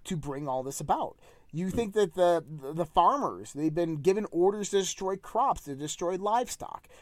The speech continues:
This is just gonna continue, and it's gonna get worse. And now when you bring in the attacks on our infrastructure, our energy,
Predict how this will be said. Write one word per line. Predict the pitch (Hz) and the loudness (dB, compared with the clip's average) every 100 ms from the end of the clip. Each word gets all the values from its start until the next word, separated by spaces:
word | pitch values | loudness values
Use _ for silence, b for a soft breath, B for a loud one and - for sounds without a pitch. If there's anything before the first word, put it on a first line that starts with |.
| b | b
This | 165 190 | 4 4
is | 220 | 2
just | 165 214 - | -4 -6 -4
gonna | 233 | -4
continue, | 220 208 - 180 160 156 | -4 -6 -4 -4 -2 -4
and | |
it's | 151 | -4
gonna | - 165 | -2 -2
get | 160 180 | 0 -2
worse. | 160 123 143 B B B | -4 -6 -8 B B B
And | 156 156 | 0 4
now | 156 196 | 6 8
when | 202 | 6
you | 196 | 2
bring | 175 - 180 175 | -4 0 2 2
in | 170 165 160 | 0 -2 -4
the | 143 147 123 | -6 -4 -4
attacks | - 170 165 - | -2 0 2 0
on | 143 | -2
our | 139 | -2
infrastructure, | - 165 185 - 175 - 143 | -6 -4 -4 -2 -2 -2 -4
our | 123 | -2
energy, | 165 185 196 | -2 -2 -4